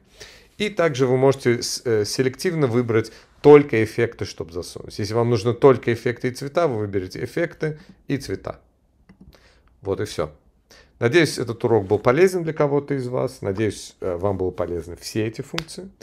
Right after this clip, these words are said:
А, если вы, э, в первый раз на моём канале, пожалуйста, поставьте лайк и поставьте, э, подпишитесь на мой канал.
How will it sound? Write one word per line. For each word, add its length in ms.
А, 460
если 400
вы, 360
э, 340
в 60
первый 280
раз 220
на 60
моём 200
канале, 340
пожалуйста, 400
поставьте 640
лайк 400
и 80
поставьте, 640
э, 320
подпишитесь 500
на 80
мой 120
канал. 320